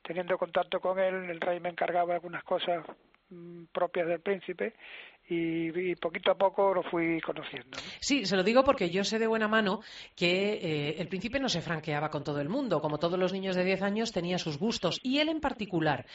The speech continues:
Speaker 1: Ujú.
Speaker 2: Y el hecho de que usted permaneciese, de que el rey dijese, "No, que se quede José Antonio con el príncipe", tiene mucho que ver con que don Felipe le manifestó, eh, bueno, cierta preferencia.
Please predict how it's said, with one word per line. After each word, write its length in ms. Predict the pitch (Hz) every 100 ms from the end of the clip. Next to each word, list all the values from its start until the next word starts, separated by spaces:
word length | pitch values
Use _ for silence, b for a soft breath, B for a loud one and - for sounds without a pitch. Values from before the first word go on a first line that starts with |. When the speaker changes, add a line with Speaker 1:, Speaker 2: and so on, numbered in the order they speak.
| B 180
Speaker 1:
Ujú. 100 | 175
Speaker 2:
Y 220 | 196 190 185
el 100 | 202
hecho 200 | 220 294
de 80 | 285
que 80 | 269
usted 180 | -
permaneciese, 760 | 262 220 220 190 233 233 180 180
de 120 | 185
que 60 | 160
el 60 |
rey 120 | 170
dijese, 320 | 170 165 156 165
"No, 100 | 190
que 80 |
se 140 | 165 170
quede 140 | 190
José 240 | 233 233 190
Antonio 420 | 165 190 185 165
con 120 | 156
el 80 | 147
príncipe", 520 | 175 190 175 156 175 B B B
tiene 180 | - 196
mucho 280 | 226 233 233
que 100 | 208
ver 300 | 214 196 202 B B -
con 220 | 190 196
que 260 | 214 208
don 180 | 185 180
Felipe 320 | 165 160 180
le 80 | 220
manifestó, 920 | 220 190 - 151 - 190 196 190 185 185
eh, 380 | 160 156 147 147
bueno, 340 | 156 220 226
cierta 320 | 208 269 320 302
preferencia. 680 | 254 240 175 160 139 113